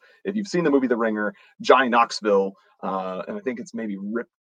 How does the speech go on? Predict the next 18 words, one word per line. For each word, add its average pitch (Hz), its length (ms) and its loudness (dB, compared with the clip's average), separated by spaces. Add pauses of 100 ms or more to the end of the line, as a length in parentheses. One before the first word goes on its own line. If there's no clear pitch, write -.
Torn 143 600 -6
or 110 120 -8
Brian 117 400 -4
Cox, - 520 -6
probably 139 220 -6
Brian - 220 -4
Cox, - 480 -12 (340)
uh, 82 200 -8
plays 110 260 2
his 104 180 -6
uncle 101 280 -4
or 85 80 -4
whatever 76 280 -6
that, 76 140 -6
like, - 180 -6
bets - 220 -4
on - 140 -6
him. - 100 -16